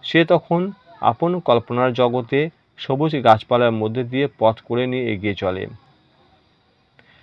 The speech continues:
সেখানে এক কাঠবিড়ালি তার দিকে খালি তাকায়।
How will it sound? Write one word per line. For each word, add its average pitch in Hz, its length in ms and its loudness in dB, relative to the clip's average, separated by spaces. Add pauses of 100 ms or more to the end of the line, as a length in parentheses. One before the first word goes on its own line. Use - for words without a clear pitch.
(140)
সেখানে 160 500 2
এক 127 220 2
কাঠবিড়ালি 127 600 4
তার 107 260 4
দিকে 120 180 -2
খালি 117 200 -4
তাকায়। 117 500 2